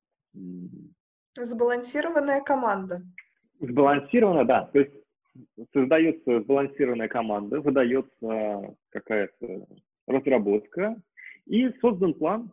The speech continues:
Speaker 1: примерный то, как развивать эту вот, э,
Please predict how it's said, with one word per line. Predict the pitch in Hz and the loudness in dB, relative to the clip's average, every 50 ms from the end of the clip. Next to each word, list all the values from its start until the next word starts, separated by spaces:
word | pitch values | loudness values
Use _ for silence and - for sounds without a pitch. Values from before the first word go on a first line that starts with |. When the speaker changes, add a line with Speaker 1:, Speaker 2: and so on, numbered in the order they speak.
| _ _ _ _ | _ _ _ _
Speaker 1:
примерный | _ 160 151 143 160 202 214 - 170 165 156 139 135 - _ | _ -4 -4 0 0 -2 -2 -2 -4 -4 -4 -4 -6 -6 _
то, | - 185 226 | -4 -4 -4
как | - - - 160 180 - - - _ _ _ | -4 -4 -4 -4 -4 -4 -10 -20 _ _ _
развивать | _ 131 139 139 - 135 135 123 139 165 180 - _ | _ -4 -4 -2 0 0 0 0 0 -4 -8 -8 _
эту | 139 147 - - 120 113 | -10 -10 -8 -10 -12 -10
вот, | 110 123 143 135 _ _ _ | -8 -10 -10 -10 _ _ _
э, | 123 120 | -12 -12